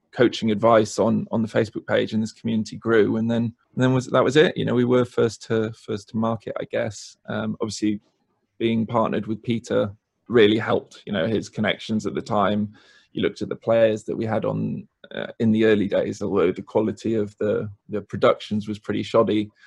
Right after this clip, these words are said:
Uh, the names were, you know, Thierry Lincoud, David Palmer, John White, the, ob-, obviously Pete. You know, it was the, it was the who's who of,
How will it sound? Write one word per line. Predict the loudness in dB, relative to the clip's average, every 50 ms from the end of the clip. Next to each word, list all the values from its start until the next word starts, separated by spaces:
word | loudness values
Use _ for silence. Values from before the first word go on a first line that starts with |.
| _ _ -20 -20 -20 _ _ _ _ _ _ -6
Uh, | -4 -2 -2 -2 0
the | 2 2
names | 4 4 4 4 2 0 -2 -4 -6
were, | -6 -6 -6
you | -4 -4 -4
know, | -6 -6
Thierry | -4 2 4 4 4 4 2
Lincoud, | 0 -2 -2 2 4 6 6 6 4 2
David | 2 2 2 2 -2 -4 0
Palmer, | 2 4 4 4 4 4 4 4 4 2 -2 -4 -4
John | 0 0 0 2 2 4
White, | 4 6 6 4 2 0 -4 _ -20 -16 -10
the, | -4 0 2 2 2 2 0 -4 -6 -4 -2
ob-, | -2 -2 0 0
obviously | 0 0 0 0 -6 -10 -12 -8 -2
Pete. | 0 2 2 2 0
You | -2
know, | -2 0 2 2
it | 2
was | 0 -2 -4 0
the, | 2 4 4 6 6
it | 4
was | 4 2 -2 -2
the | -2 0
who's | 2 2 2 2 0 0
who | 2 2 4 4 2 2
of, | 0 -2 -4 -6 -10